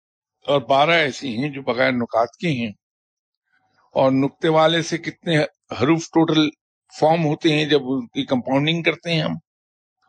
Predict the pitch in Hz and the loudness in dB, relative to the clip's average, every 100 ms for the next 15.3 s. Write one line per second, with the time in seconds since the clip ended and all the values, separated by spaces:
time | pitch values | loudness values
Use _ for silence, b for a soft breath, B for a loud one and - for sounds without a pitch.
0 | _ - 139 147 165 160 143 - 139 127 | _ -4 0 2 2 0 -4 0 2 2
1 | 127 123 147 131 - 117 104 - 143 147 | 0 -6 -14 -16 -12 -12 -12 -6 0 2
2 | 135 127 - 127 117 113 90 _ - 117 | 2 -2 -2 -2 -2 -6 -8 _ -2 -2
3 | 131 139 127 127 127 120 _ - 104 107 | 0 -2 0 2 2 0 _ -2 0 0
4 | 117 123 117 123 - 147 - - - - | -2 -4 -8 -8 -4 -6 -4 -4 -4 -6
5 | _ _ _ _ - 131 139 131 123 120 | _ _ _ _ 0 0 4 2 2 2
6 | 113 - - - - - _ _ _ _ | 0 -4 -10 -12 -14 -20 _ _ _ _
7 | _ _ _ _ _ _ _ _ _ _ | _ _ _ _ _ _ _ _ _ _
8 | _ _ _ _ _ _ _ _ - 143 | _ _ _ _ _ _ _ _ -4 0
9 | 156 196 175 - 160 160 180 180 151 156 | 2 2 0 -2 2 4 4 2 0 2
10 | 160 160 156 143 - 135 120 139 143 139 | 2 -2 -8 -8 -4 -2 2 2 2 0
11 | 151 151 127 110 104 101 101 107 139 180 | -2 -2 -2 -2 -2 -4 -4 -8 -10 -12
12 | _ _ _ _ _ _ _ _ _ _ | _ _ _ _ _ _ _ _ _ _
13 | _ _ _ _ _ _ _ _ - 143 | _ _ _ _ _ _ _ _ -2 0
14 | 135 139 196 190 - 156 147 143 139 143 | 0 0 2 2 0 -2 -2 0 0 0
15 | - - 147 | -2 0 0